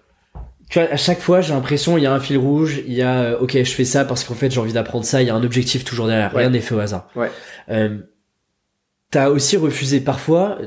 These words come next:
Speaker 1: alors t'as saisi des opportunités, mais t'en as
Speaker 2: Ouais.
Speaker 1: aussi refusé certaines.
Speaker 2: Ouais.
Speaker 1: Je pense notamment à, à, à ton expérience chez Data Calab.
Speaker 2: Mhm.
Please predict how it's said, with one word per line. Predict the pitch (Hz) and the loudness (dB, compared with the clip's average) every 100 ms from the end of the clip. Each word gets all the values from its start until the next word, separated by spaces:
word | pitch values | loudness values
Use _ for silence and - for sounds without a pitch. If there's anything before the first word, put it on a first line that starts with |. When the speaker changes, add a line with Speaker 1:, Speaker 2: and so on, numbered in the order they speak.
| 110 | -10
Speaker 1:
alors | 107 | -10
t'as | - 113 | -4 -2
saisi | - 139 147 | 2 2 2
des | 127 127 | 0 0
opportunités, | 123 - 123 170 | -4 -6 -2 0
mais | 160 | 0
t'en | 123 113 | 0 0
as | |
Speaker 2:
Ouais. | |
Speaker 1:
aussi | 123 - | 0 -2
refusé | - - 120 | -4 -6 -4
certaines. | 117 120 - 170 | -4 -4 -2 -2
Speaker 2:
Ouais. | 156 117 - - - | -2 -8 -14 -20 -18
Speaker 1:
Je | - | -8
pense | - 151 | -4 0
notamment | 143 135 156 180 | 0 2 2 2
à, | 135 123 120 - - - | 2 0 -2 -6 -20 -14
à, | 110 113 113 110 110 107 104 - - | -8 -6 -4 -4 -6 -8 -10 -12 -8
à | 123 | -4
ton | 131 | 0
expérience | 131 131 147 - | 0 0 0 0
chez | 123 | 0
Data | 131 131 135 | 0 0 0
Calab. | 131 135 165 139 | 2 2 0 -4
Speaker 2:
Mhm. | 135 | -10